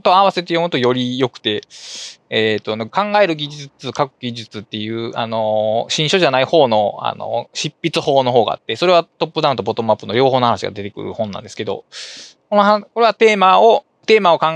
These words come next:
えて、そのテーマをほ-、補佐する、えー、中テーマを考えてみたいな、いわゆるトップダウンの書き方が、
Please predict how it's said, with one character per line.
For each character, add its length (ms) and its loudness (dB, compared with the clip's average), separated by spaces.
え 80 0
て、 100 -8
そ 100 -2
の 80 -2
テ 120 2
ー 40 0
マ 100 4
を 40 2
ほ-、 200 6
補 240 0
佐 160 -2
す 120 0
る、 240 4
え 520 4
ー、 40 2
中 260 0
テ 140 2
ー 40 0
マ 120 4
を 60 2
考 100 -2
え 60 0
て 140 0
み 100 -4
た 100 0
い 40 -2
な、 80 -4
い 80 -2
わ 100 2
ゆ 60 -2
る 60 -10
ト 100 -2
ッ 20 -8
プ 140 -8
ダ 120 2
ウ 40 -4
ン 40 -6
の 320 2
書 80 -4
き 80 -10
方 220 -4
が、 280 0